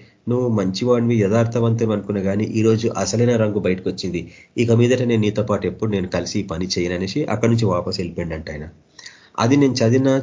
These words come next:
చాలా సంవత్సరాల క్రితము, ఒక ఐదు ఆరు సంవత్సరాల క్రితం చదివిన, ఇంకెక్కువే. ఆ రోజు నుంచి ఈ రోజు వరకు ఆ విషయం నన్ను వెంటాడుతూ ఉంటుంది.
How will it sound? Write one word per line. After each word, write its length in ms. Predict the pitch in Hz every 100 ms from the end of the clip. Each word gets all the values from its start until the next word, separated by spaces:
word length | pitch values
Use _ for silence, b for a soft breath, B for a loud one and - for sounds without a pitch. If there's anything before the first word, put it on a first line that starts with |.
| 131
చాలా 160 | 117 123
సంవత్సరాల 420 | 120 117 117 107
క్రితము, 360 | 95 - 98
ఒక 340 | 107 - 92 -
ఐదు 220 | 92 104
ఆరు 120 | 107 101
సంవత్సరాల 360 | 98 98 101
క్రితం 260 | 95 95 90
చదివిన, 380 | 85 85 82 90 -
ఇంకెక్కువే. 560 | 101 92 87 95 87 - - B B B B -
ఆ 60 | 117
రోజు 160 | 143 156
నుంచి 280 | 151 147
ఈ 40 | 143
రోజు 200 | 135 123
వరకు 500 | 123 117 120 117 113
ఆ 240 | 98 98 98
విషయం 380 | 98 - 117
నన్ను 180 | 107 98
వెంటాడుతూ 480 | 90 85 90 85 85
ఉంటుంది. 260 | 80 78